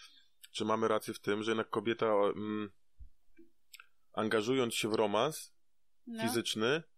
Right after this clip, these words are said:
Speaker 1: w dużej mierze już emocjonalnie jest daleko od swojego obecnego partnera, więc kiedy zostanie nakryta, wydaje mi się, że nie ma takiego poczucia, "O kurwa, o kurwa", i teraz rzuca się do nóg w partnera
Speaker 2: No.
Speaker 1: i mówi, "Wybacz mi, zostań ze mną, nie odchodź".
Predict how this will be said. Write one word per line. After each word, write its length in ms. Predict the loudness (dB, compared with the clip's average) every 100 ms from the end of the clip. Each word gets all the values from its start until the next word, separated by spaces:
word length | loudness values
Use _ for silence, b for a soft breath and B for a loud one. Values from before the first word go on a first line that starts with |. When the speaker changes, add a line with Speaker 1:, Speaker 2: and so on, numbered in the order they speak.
| -20 -20 -20 _
Speaker 1:
w 80 | -12
dużej 400 | -2 2 4 2
mierze 500 | 4 2 2 4 2
już 600 | 4 2 2 0 -2 -4 -4
emocjonalnie 720 | 0 0 0 0 2 2 2
jest 140 | 0
daleko 300 | 2 0 0
od 100 | -6
swojego 380 | -6 0 0 2
obecnego 400 | 0 0 -2 -2
partnera, 640 | -2 -4 0 2 2 0 -2 b b b b b -4
więc 220 | -4 -2
kiedy 260 | -2 0 0
zostanie 380 | 0 0 0 2
nakryta, 800 | 0 0 0 2 2 2 0 -4 -8
wydaje 400 | -2 2 2 2
mi 160 | 0
się, 160 | 0 0
że 220 | 2 0
nie 160 | 2 0
ma 120 | 0
takiego 340 | -2 -4 -4
poczucia, 420 | -4 -6 -4 -2
"O 140 | -2 -2
kurwa, 360 | -2 -2 0 -2
o 80 | -2
kurwa", 360 | -2 0 0
i 60 | -2
teraz 260 | -2 -2
rzuca 240 | -2 -2 -2
się 160 | -2
do 100 | -2
nóg 260 | 0 0 -2
w 80 | -4
partnera 400 | -4 -2 0 2
Speaker 2:
No. 60 |
Speaker 1:
i 40 | 2
mówi, 220 | 0 -4
"Wybacz 500 | 0 2 2 0 -2
mi, 260 | -4 -4 -2
zostań 420 | -2 0 -2 0
ze 140 | 0
mną, 200 | 0 0
nie 140 | 2 0
odchodź". 520 | 0 0 -2 -2